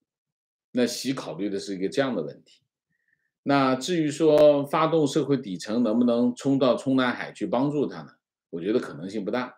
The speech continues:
因为中共已经知道这种可能性，如果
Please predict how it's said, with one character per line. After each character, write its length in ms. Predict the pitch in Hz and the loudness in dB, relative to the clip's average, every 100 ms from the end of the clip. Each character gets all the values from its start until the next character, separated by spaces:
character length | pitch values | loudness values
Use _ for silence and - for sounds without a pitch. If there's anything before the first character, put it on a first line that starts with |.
| _ _ _ _ _ _ _ _ | _ _ _ _ _ _ _ _
因 180 | 127 131 | 4 6
为 600 | 127 120 117 113 110 110 | 6 4 2 0 0 0
中 200 | 147 160 | 2 2
共 160 | 156 | 2
已 80 | 104 | 0
经 200 | 82 104 | -2 -6
知 160 | 104 123 | -4 -2
道 340 | 131 104 - | 0 0 -6
这 140 | - 151 | -2 -2
种 320 | - 101 92 | 0 -2 -2
可 180 | 90 - | -6 -12
能 140 | 80 | -10
性， 440 | 98 113 101 87 92 | -10 -10 -14 -14 -4
如 140 | 117 151 | -2 4
果 340 | 123 101 90 | 4 4 0